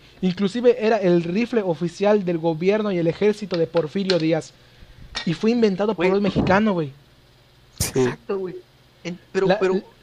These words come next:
Speaker 2: ¿te,
Speaker 1: ot-,
Speaker 2: te das
Speaker 1: otra,
Speaker 2: cuen-, te
Speaker 1: a ver,
Speaker 2: das
Speaker 1: ajá, sí,
Speaker 2: cuenta?
Speaker 1: sí, sí, dale, dale, dale, dale, dale.
Speaker 2: Ah, te digo, ¿te das cuenta cómo era el México de antes, güey? Au-, por ejemplo, vamos a decir que ahí no existía tecno-, ahí no existía tecnología, güey.
Speaker 1: No, güey, porque no
Speaker 2: Ahí no
Speaker 1: existía, güey.
Speaker 2: existía.
Speaker 1: Claro que
Speaker 2: Por
Speaker 1: no.
Speaker 2: eso, pero te estoy diciendo, ahí no existía tecnología.
Speaker 1: Ajá.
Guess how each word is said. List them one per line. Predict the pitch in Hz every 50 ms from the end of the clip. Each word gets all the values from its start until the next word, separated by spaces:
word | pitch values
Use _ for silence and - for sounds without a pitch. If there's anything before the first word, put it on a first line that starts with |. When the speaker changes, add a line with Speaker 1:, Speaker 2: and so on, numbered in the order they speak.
| _
Speaker 2:
¿te, | - -
Speaker 1:
ot-, | 202
Speaker 2:
te | 202
das | - - 247 214 214
Speaker 1:
otra, | 254 240 214 190
Speaker 2:
cuen-, | 190 180 190 185
te | - 190 -
Speaker 1:
a | -
ver, | 185 190
Speaker 2:
das | 185 180 190
Speaker 1:
ajá, | 180 180 185
sí, | 202
Speaker 2:
cuenta? | - - 180
Speaker 1:
sí, | 196
sí, | 202 208 202
dale, | 165 180 180
dale, | 180 180 175 165 - -
dale, | 190 185
dale, | 185 185 180
dale. | 185 180 175 170 _ _ _ _ -
Speaker 2:
Ah, | 165 170
te | 165 185
digo, | 175 190 175 175 - _ _ _
¿te | 190
das | 180 220 -
cuenta | - - 185 180 180 196
cómo | 170 - - 170 185
era | 180
el | 160 147
México | 147 147 151 151 - 147 120
de | 123
antes, | 120 127 147 151 160 143
güey? | 135 131 127 127 _ _
Au-, | - 160 165 165
por | - - 175
ejemplo, | 175 214 202 190 - - _ _ _ _ _ _
vamos | 214 277 269
a | -
decir | 196 - - 208 214
que | - - - -
ahí | 180 190 233
no | 247 330 302
existía | - - - 170 214 214
tecno-, | 214 - 147 147 139 151 -
ahí | 165 202 247
no | 262
existía | 254 254 - - 185 170 - 202
tecnología, | 202 - - - - 143 135 131 127 - 170 175 -
güey. | 147 -
Speaker 1:
No, | 160 170
güey, | 175 185 170
porque | 175 175 160 - 156
no | 165
Speaker 2:
Ahí | 175 - -
no |
Speaker 1:
existía, | 170 190 233 190 190 190
güey. | 180 175
Speaker 2:
existía. | 147 156 196 190 165 - _ _ _ _ _ _ _
Speaker 1:
Claro | - 165 165 170
que | -
Speaker 2:
Por | 165 180
Speaker 1:
no. | 202
Speaker 2:
eso, | 202 170 - -
pero | - 156 165
te | - - 160
estoy | 156 165 196 202
diciendo, | 185 175 - 208 208 190 170 - - _
ahí | - 147 165 175
no | 185 196
existía | 190 190 - - 151 - 170 165
tecnología. | - 160 - 156 143 143 139 - - 208 240 - - - _
Speaker 1:
Ajá. | 165 147 156 175 185